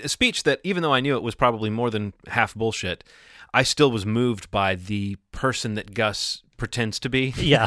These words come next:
Speaker 1: You know?
Speaker 2: Yeah.
Speaker 1: Like, the fact that he pretends to be this good man, he does such a good job of it. I was, I was seeing him through the eyes of his employees, and they all sort of seem to appreciate the twenty-four hours of overtime and the offer of counseling, and it all seems very mature, the way he's explaining his, his own mistake, you know?
Speaker 2: Yeah.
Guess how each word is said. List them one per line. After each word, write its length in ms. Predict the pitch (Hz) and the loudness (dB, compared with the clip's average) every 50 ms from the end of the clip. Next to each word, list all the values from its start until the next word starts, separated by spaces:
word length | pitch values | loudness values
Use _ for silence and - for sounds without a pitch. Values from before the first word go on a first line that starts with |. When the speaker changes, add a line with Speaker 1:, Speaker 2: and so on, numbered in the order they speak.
| - - - | 4 2 2
Speaker 1:
You 180 | 185 165 160 147 | 2 2 4 6
know? 220 | 151 147 156 147 | 6 6 6 4
Speaker 2:
Yeah. 180 | - 120 95 87 - - - - - - - - | 2 -4 -6 -6 -8 -14 -18 -18 -18 -18 -6 0
Speaker 1:
Like, 180 | 120 120 117 - | 2 2 2 2
the 220 | - 117 113 127 120 | -2 -2 0 0 2
fact 300 | - - 131 127 127 - | 2 4 2 2 2 0
that 100 | 135 117 | -2 -2
he 60 | 120 | -2
pretends 480 | - - 113 - - 135 127 131 - - | -2 -4 -4 -2 -2 -2 -2 -2 -2 -4
to 100 | - 117 | -6 -4
be 140 | 123 127 | -2 -2
this 160 | 120 127 117 - | -2 -2 -2 -2
good 180 | - 131 120 | -2 -4 -2
man, 220 | 131 131 131 127 120 | -2 -2 -2 -2 -2
he 80 | 127 | -2
does 160 | 113 123 117 | -2 -2 -2
such 160 | - 127 - - | -2 -2 -4 -4
a 40 | |
good 140 | 101 117 113 90 | -4 -4 -4 -4
job 240 | 104 107 107 113 | -2 -2 -2 -2
of 120 | 120 123 131 | -2 -4 -6
it. 160 | 131 - _ _ - - - - - - - - - - | -6 -8 _ _ -20 -20 -20 -20 -20 -20 -20 -20 -12 -2
I 100 | - - | 0 2
was, 320 | 127 123 123 101 - - - - | 2 2 2 -2 -2 -4 -2 2
I 80 | 127 | 2
was 160 | 135 131 117 - | 2 2 2 0
seeing 200 | - 160 151 139 | 0 0 2 0
him 120 | 135 123 | 0 -2
through 180 | - - 135 127 | -2 0 0 0
the 100 | 120 - | 0 2
eyes 220 | 113 120 120 110 | 0 0 0 -2
of 60 | 101 | -4
his 100 | 110 104 | -6 -6
employees, 640 | 98 98 92 - 143 139 123 98 90 87 87 - - - - - - - - | -6 -6 -6 -2 0 0 0 0 -2 -4 -8 -10 -12 -14 -16 -20 -20 -16 -8
and 140 | - 117 120 | -4 -2 2
they 100 | 135 143 | 2 4
all 160 | 151 156 170 | 4 2 0
sort 180 | - - 147 131 | 0 -2 -2 -2
of 40 | 117 | -2
seem 220 | - - 135 123 113 | -2 -2 -2 -2 -2
to 120 | 120 113 | -2 -4
appreciate 640 | 104 - - 139 127 110 - - 107 104 - 98 | -4 -2 -2 -2 -2 0 0 0 -2 -2 -4 -4
the 300 | 98 107 104 101 98 95 - | -4 -2 -2 -2 -2 -2 -4
twenty-four 340 | - 131 113 101 - 107 98 | -2 -2 -4 -2 -2 -2 0
hours 220 | 95 92 92 90 | 0 0 -2 -4
of 80 | 90 120 | -2 -2
overtime 460 | 147 143 143 - - 143 135 131 127 | -2 -2 -2 -4 -2 -2 -2 -2 -2
and 100 | 117 107 | -4 -4
the 40 | 92 | -4
offer 280 | 101 107 104 - 107 | -4 -6 -6 -6 -8
of 140 | 95 - - | -10 -8 -8
counseling, 520 | - 123 123 123 - - 123 123 123 120 | -6 -6 -6 -6 -6 -8 -8 -8 -8 -8
and 80 | 113 107 | -6 -4
it 40 | 110 | -4
all 80 | 113 | -4
seems 240 | 117 - 139 120 110 98 | -4 -4 -4 -6 -6 -4
very 180 | 110 107 98 | -4 -4 -4
mature, 540 | 92 90 - - - 185 180 165 160 156 147 - - - - - - - - - - - | -4 -6 -8 -4 -2 0 0 2 0 0 -2 -4 -10 -20 -20 -20 -20 -20 -20 -20 -10 -4
the 80 | 120 | 0
way 120 | 117 123 120 | 2 2 2
he's 160 | 117 120 101 101 | 2 0 -2 -4
explaining 500 | - - - - 127 127 135 135 135 131 | -6 -6 -4 0 0 2 2 2 2 0
his, 300 | 131 120 117 117 - - | 0 -2 -2 -4 -8 -10
his 180 | - 127 123 113 | -8 -4 -2 0
own 160 | 127 127 120 | 0 0 0
mistake, 540 | 113 101 - - 120 113 127 - - - - | 0 0 0 0 2 2 0 0 -4 -8 -10
you 120 | - 143 139 | -4 -2 -2
know? 240 | 139 139 147 143 - | -2 -2 -4 -6 -8
Speaker 2:
Yeah. 220 | - 127 95 87 | -8 -8 -8 -8